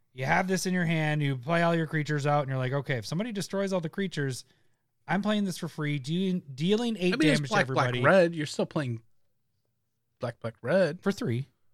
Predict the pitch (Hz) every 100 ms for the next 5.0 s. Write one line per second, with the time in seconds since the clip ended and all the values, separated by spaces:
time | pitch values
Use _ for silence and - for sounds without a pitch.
0 | _ _ _ 180 175 - _ - 135 151
1 | 151 143 139 - 139 135 131 123 131 123
2 | 120 113 127 131 107 - _ 196 277 320
3 | 311 302 311 311 285 311 311 214 208 _
4 | - - 117 _ _ - 131 127 120 117